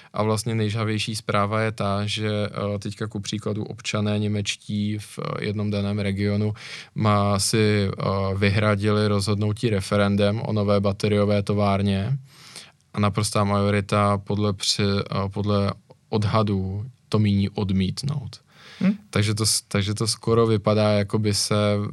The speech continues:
Speaker 1: právě německé hospodářství zase zahánělo do slepé uličky, ale to se musíme nechat překvapit.
Speaker 2: No a to tedy byl Dieselgate. Eh, velká aféra, která ovlivnila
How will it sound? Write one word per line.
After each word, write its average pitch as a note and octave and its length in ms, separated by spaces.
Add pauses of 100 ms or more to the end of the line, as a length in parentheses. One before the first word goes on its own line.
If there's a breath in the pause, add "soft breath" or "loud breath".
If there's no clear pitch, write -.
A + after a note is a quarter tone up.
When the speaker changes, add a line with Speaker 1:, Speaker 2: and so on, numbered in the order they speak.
(120)
Speaker 1:
právě G2 400
německé G2 440
hospodářství G2+ 680
zase G2+ 280
zahánělo G2 500
do F#2+ 80
slepé G#2 340
uličky, G2 440 (120)
ale C#3+ 380
to C3 100
se - 120
musíme A#2+ 280
nechat A2+ 180
překvapit. A2 520 (840 loud breath)
Speaker 2:
No A3+ 220
a A#3 120
to A3+ 220
tedy A3+ 220
byl A3 200
Dieselgate. G3 720
Eh, C#3 220 (380)
velká G3 680 (100)
aféra, E3+ 560
která D#3 360
ovlivnila D3+ 920